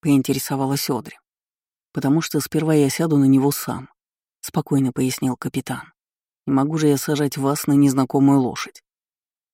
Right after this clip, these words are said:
«Мне кажется, мы уже с ним познакомились». «Возможно», отмахнулся он. «Поэтому предлагаю продолжить наш разговор за завтраком».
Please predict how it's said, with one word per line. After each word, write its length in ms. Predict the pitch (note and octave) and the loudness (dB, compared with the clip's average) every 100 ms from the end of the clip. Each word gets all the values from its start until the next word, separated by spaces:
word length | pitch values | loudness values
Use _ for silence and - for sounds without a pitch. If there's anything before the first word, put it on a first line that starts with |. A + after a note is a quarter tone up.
| _ _ | _ _
«Мне 160 | - A3 | -2 0
кажется, 460 | B3 A3+ G3 - | 2 0 -2 0
мы 180 | F#3 F3+ | 2 2
уже 160 | E3+ F3 | 2 0
с 140 | - | -2
ним 140 | F#3+ F3+ | -2 0
познакомились». 760 | D3+ D3 - C#3 E3 - - - _ _ _ _ _ _ | 2 0 2 0 -2 -4 -12 -20 _ _ _ _ _ _
«Возможно», 760 | C#3 C#3 E3 F3+ E3 B2+ - - _ _ _ | -4 -2 2 4 4 2 -4 -18 _ _ _
отмахнулся 680 | C#3+ D3 C#3 - B2 - B2+ | -2 -2 -2 -2 -4 -4 -8
он. 160 | B2 - _ _ _ _ _ _ _ _ _ | -10 -16 _ _ _ _ _ _ _ _ _
«Поэтому 400 | D#3 F3 D#3+ D3 | -8 -2 2 2
предлагаю 500 | D3 C#3+ C3+ D3+ D3 | 2 0 0 2 2
продолжить 680 | C#3+ C3+ D3 D#3+ D3 C3 - | 0 0 0 0 -2 -4 -2
наш 240 | C3+ - | -2 0
разговор 420 | C#3+ C3+ D3 C#3+ C#3+ | -2 0 0 0 2
за 160 | C#3+ | 0
завтраком». 640 | C3 B2+ - C3+ - G#2 | 0 -4 -8 -14 -14 -18